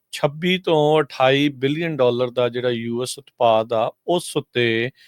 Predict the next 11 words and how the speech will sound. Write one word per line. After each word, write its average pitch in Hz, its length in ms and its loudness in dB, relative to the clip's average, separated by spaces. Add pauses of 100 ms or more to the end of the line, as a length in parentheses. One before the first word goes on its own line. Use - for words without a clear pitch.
(300)
ਅ, 120 300 6 (300)
ਕਹਿੰਦੇ 135 380 2
ਵੀ 127 340 -4
ਟੈਰਿਫ 117 420 0
ਲਗਾਏ 120 460 0
ਜਾ 107 200 -4
ਰਹੇ 107 120 -6
ਆ। 110 40 -6
ਕਹਿੰਦੇ 131 240 -4
ਵੀ 143 160 -2
ਇਹ 143 200 2